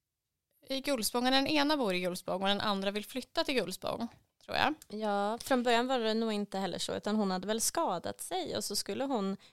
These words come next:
Speaker 2: hälsa på sin syster.
Speaker 1: Ja, just
Speaker 2: Hon hälsade
Speaker 1: det.
Speaker 2: på sin
Speaker 1: Och sen
Speaker 2: syster
Speaker 1: så
Speaker 2: och
Speaker 1: blev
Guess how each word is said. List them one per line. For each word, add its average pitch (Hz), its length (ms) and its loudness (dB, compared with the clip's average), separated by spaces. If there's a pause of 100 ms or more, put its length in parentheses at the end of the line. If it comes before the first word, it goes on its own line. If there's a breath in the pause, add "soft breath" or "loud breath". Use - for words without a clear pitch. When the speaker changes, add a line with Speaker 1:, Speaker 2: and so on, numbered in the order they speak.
(100)
Speaker 2:
hälsa 214 240 -2
på 311 320 -4
sin - 220 -6
syster. - 520 -6
Speaker 1:
Ja, 277 120 6
just 302 460 2
Speaker 2:
Hon 294 80 4
hälsade 220 280 8
Speaker 1:
det. 202 60 6
Speaker 2:
på 185 60 6
sin 330 100 2
Speaker 1:
Och 320 60 2
sen 262 160 4
Speaker 2:
syster 254 160 2
Speaker 1:
så 233 40 6
Speaker 2:
och 233 60 4
Speaker 1:
blev 247 80 4